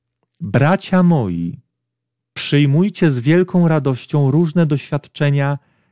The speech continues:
jakie was spotykają”. Co to są doświadczenia? No to jest dokładnie odwrotność tego, o czym mówiłem przed chwilą. Doświadczenia to są takie wydarzenia w naszym życiu,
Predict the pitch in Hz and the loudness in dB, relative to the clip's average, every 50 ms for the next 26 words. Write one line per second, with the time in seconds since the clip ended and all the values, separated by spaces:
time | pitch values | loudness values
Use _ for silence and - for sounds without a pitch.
0 | _ - 139 139 143 - - 147 127 143 139 - - - - - 143 - - 131 | _ -8 -2 -2 -2 0 0 -2 0 0 -4 -6 -8 -18 -10 -8 -8 -6 -6 -8
1 | - - 92 85 80 78 71 71 - - _ _ _ _ _ _ _ _ _ _ | -6 -6 -6 -6 -6 -8 -10 -14 -16 -20 _ _ _ _ _ _ _ _ _ _
2 | _ _ _ _ _ _ _ _ _ _ _ _ _ - 180 - 170 - 135 120 | _ _ _ _ _ _ _ _ _ _ _ _ _ -12 -4 -4 -4 -2 -2 -2
3 | 110 107 98 - - 101 - - _ - - - - - - - _ _ _ _ | -2 -4 -6 -6 -10 -10 -10 -12 _ -14 -12 -12 -12 -14 -14 -18 _ _ _ _
4 | _ _ _ _ _ _ _ _ _ _ _ _ _ - 170 135 - 151 139 - | _ _ _ _ _ _ _ _ _ _ _ _ _ -10 -10 -6 -4 -4 -4 -4
5 | - - 143 - - 156 147 139 143 147 - - - 143 127 127 123 131 143 156 | -4 -6 -6 -4 0 0 0 0 0 -4 -4 -2 -4 -4 -2 -2 0 0 0 0
6 | - - 147 139 127 - _ - 143 127 117 123 123 143 170 170 _ _ _ _ | -2 -2 -4 -4 -4 -6 _ -4 -4 -2 0 0 0 0 -2 -4 _ _ _ _
7 | - 135 - - 147 139 139 139 123 131 139 143 139 139 - - 143 - _ - | -8 -8 -4 -2 0 0 0 -2 -2 -4 -4 -4 -4 -4 -4 -6 -10 -10 _ -10
8 | - 165 151 127 190 175 - - - _ _ _ _ _ _ _ _ _ _ _ | -6 -4 -4 -4 -4 -8 -12 -14 -16 _ _ _ _ _ _ _ _ _ _ _
9 | _ _ _ _ _ _ - 131 123 - - 139 127 - - - 165 170 170 156 | _ _ _ _ _ _ -4 -4 -4 -2 -2 -4 -4 -4 -6 -2 0 0 2 0
10 | 139 - 131 - - 139 127 123 120 - 156 147 - 175 147 135 147 135 139 131 | -2 -2 -6 -8 -4 -4 -4 -4 -4 -4 -4 -4 -2 -4 -4 -2 -2 -2 -2 -2
11 | 123 139 139 143 135 127 131 131 127 - - 135 127 120 117 123 113 - - - | -2 -2 -2 -2 -2 -4 -4 -6 -8 -6 -6 -4 -4 -2 -2 -4 -4 -4 -6 -6
12 | 117 127 147 170 | -4 -4 -4 -4